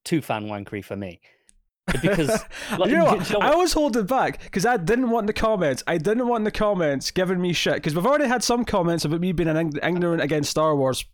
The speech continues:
Speaker 1: No, no,
Speaker 2: person.
Speaker 1: and, but I've been the defender, right? I've been the stalwart of Star Wars throughout this, this show so far. And anyone who's been around long term with us will know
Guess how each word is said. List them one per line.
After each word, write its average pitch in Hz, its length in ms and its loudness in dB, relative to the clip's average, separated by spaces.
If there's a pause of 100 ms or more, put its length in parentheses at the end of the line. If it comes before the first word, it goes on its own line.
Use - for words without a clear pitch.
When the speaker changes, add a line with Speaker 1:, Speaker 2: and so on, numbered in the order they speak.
Speaker 1:
No, 147 80 0
no, 143 60 2
Speaker 2:
person. 123 380 2
Speaker 1:
and, 131 140 -6 (200)
but 147 180 -2
I've 160 280 2
been 151 120 -2
the 127 60 -2
defender, 107 540 -6
right? 120 280 -4
I've 156 160 -2
been 139 140 -6
the 110 80 -6
stalwart 123 580 -4
of 110 80 -12
Star 110 260 -4
Wars - 220 -4
throughout 113 420 0
this, 107 180 -8
this 117 180 -10
show 104 260 -4
so 95 220 -8
far. 95 280 -8
And 117 200 -4 (640)
anyone 110 320 -2
who's 107 180 -8
been 101 160 -4
around 92 240 -6
long 95 160 -6
term 95 340 -4
with 92 120 -8
us 92 160 -10
will 104 160 -4
know 92 280 -2